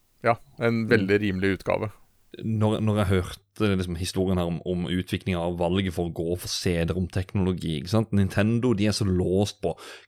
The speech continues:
Speaker 3: cartridge, det skal være mindre med, eh, pirat,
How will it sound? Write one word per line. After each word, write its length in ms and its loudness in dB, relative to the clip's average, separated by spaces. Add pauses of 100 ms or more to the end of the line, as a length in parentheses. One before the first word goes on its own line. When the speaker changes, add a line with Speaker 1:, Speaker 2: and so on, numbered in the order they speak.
Speaker 3:
cartridge, 880 2
det 100 -2
skal 220 -2
være 160 -6 (380)
mindre 520 4
med, 680 -2
eh, 340 -6
pirat, 540 0